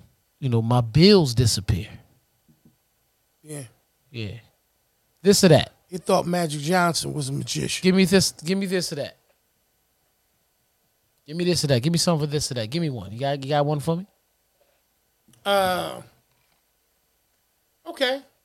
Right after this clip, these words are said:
Speaker 2: Uh, boom, boom, boom, boom, boom, boom, boom, boom. This or that. We talking about vacations and stuff like that. Uh, cruise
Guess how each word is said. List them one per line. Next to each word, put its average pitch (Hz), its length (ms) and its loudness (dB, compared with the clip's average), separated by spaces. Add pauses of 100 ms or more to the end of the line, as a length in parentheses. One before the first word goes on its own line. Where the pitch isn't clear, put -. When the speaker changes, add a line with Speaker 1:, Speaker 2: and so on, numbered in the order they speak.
(140)
Speaker 2:
Uh, 214 760 -6
boom, 185 240 -14
boom, 185 120 -14
boom, 175 120 -20 (180)
boom, 180 100 -14
boom, - 0 - (200)
boom, 180 140 -20
boom, 170 200 -20
boom. 170 260 -14 (800)
This 381 240 2
or 330 60 4
that. 269 260 6
We 262 100 -2
talking 254 280 2
about 247 220 0
vacations 226 680 -4
and 151 80 -12
stuff 185 320 -8
like 175 220 -8
that. 170 220 -12 (100)
Uh, 214 280 4
cruise 330 720 4